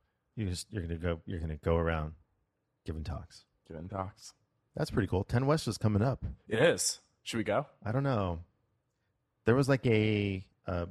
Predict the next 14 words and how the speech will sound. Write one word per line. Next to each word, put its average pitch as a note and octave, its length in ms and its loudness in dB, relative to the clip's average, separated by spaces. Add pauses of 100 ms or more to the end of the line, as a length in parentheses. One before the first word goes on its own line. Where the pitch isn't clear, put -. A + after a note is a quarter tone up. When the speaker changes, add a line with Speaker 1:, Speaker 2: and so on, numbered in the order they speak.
Speaker 1:
a F2 140 -6
director F#2+ 460 0
speaking E2 540 -6
at D#2+ 100 -8
one F2 140 0
of E2 60 -4
the E2 60 -8
Ten E2 220 -6
West D#2+ 260 -6
events. - 440 -14 (400)
Speaker 2:
Was - 120 -18
it - 80 -14
Spike E2+ 300 -6
Lee? F2 220 -6